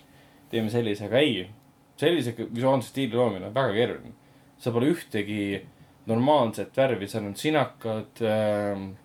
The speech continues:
mustad, valged, segutoonid. Aga point on selles, et muidu on keskkond pime.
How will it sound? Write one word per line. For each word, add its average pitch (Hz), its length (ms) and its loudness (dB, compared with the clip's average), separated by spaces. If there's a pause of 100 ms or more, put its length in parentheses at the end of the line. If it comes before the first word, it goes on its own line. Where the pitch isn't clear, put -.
(260)
mustad, 123 760 0
valged, 120 680 2 (640)
segutoonid. 127 760 0 (680)
Aga 104 340 2
point 180 380 0
on 104 100 -6
selles, 120 260 2
et 107 60 -10
muidu 165 300 2
on 113 80 2
keskkond 120 280 -4
pime. 117 300 0